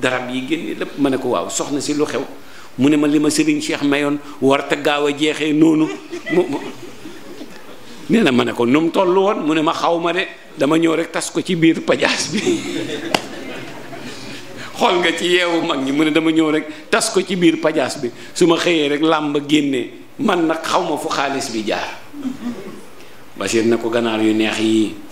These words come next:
ñaari weer yàlla ngay laaj fu mu jaar, te yow xew yépp raatale nga ko, nga ngay laaj fu mu jaar.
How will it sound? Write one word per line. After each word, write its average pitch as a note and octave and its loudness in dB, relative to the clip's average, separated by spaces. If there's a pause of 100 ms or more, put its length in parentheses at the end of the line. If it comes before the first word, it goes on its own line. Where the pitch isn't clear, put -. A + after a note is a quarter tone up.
(540)
ñaari B2 2
weer A#2+ 0
yàlla A2 -2
ngay A#2+ 2
laaj A2+ -2
fu B2+ -6
mu A#2 0
jaar, G#2 0
te B2 0
yow B2 4
xew A#2 2
yépp C3 2
raatale A2+ -2
nga G2+ -2
ko, G2+ -4
nga C3+ 0
ngay C#3 2
laaj B2+ 0
fu C3 -6
mu B2 -4
jaar. F2+ -2